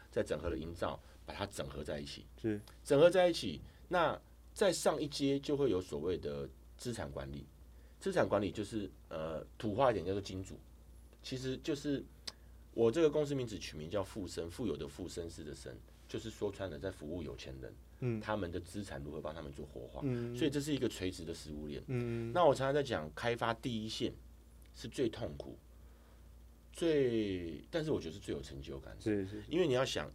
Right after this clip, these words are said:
Speaker 1: 我们是做原物料面粉，建设公司把面粉变面包，
Speaker 2: 对。
Speaker 1: 代销再把它卖，卖出去。
Speaker 2: 卖出去、啊。
Speaker 1: 我们做零到一的事，
Speaker 2: 嗯。
Speaker 1: 建设公司把它一盖到十，代销把十包装成一百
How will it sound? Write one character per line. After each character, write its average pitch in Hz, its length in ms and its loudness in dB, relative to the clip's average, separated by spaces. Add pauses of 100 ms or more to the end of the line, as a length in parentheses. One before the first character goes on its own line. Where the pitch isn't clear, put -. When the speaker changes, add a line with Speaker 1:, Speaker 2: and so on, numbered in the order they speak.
(200)
Speaker 1:
我 110 100 4
们 131 140 4
是 156 140 -6
做 143 180 2
原 110 120 2
物 113 160 0
料 113 140 2
面 107 200 -2
粉， - 180 -10 (540)
建 156 120 2
设 143 140 4
公 139 100 2
司 131 120 -2
把 92 100 4
面 104 140 0
粉 82 120 -6
变 92 140 -4
面 90 180 -4
包， 69 240 -8 (200)
Speaker 2:
对。 107 220 2
Speaker 1:
代 123 120 4
销 117 160 2
再 110 80 0
把 80 120 -4
它 73 60 -6
卖， 90 140 -4
卖 90 140 -4
出 113 60 0
去。 113 100 2
Speaker 2:
卖 104 160 0
出 - 60 -8
去、 - 160 -12
啊。 120 340 -6
Speaker 1:
我 123 80 4
们 143 140 8
做 175 160 8
零 123 200 4
到 131 160 4
一 117 120 0
的 110 100 2
事， - 260 -8 (200)
Speaker 2:
嗯。 117 280 -2
Speaker 1:
建 151 140 4
设 143 100 8
公 135 140 4
司 131 140 -2
把 92 180 2
它 - 0 -
一 110 100 -2
盖 113 140 0
到 110 120 0
十， 71 220 -10 (800)
代 147 140 12
销 139 160 6
把 87 120 2
十 - 200 -6
包 101 140 4
装 104 120 0
成 92 140 -8
一 95 80 -6
百 - 120 -10